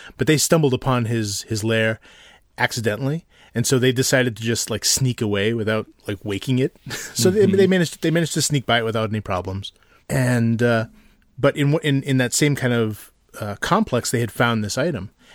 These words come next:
Speaker 1: and so they started to explore, and, and they, they determined these paintings were magical.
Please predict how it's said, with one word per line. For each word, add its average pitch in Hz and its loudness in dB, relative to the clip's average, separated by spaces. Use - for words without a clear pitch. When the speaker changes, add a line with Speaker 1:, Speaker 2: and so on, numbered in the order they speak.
Speaker 1:
and 123 2
so 120 2
they 147 4
started 170 2
to 165 2
explore, 120 0
and, 117 -2
and 127 -2
they, 123 -2
they 127 -2
determined 127 0
these 104 -10
paintings 151 -2
were 110 -2
magical. 170 -2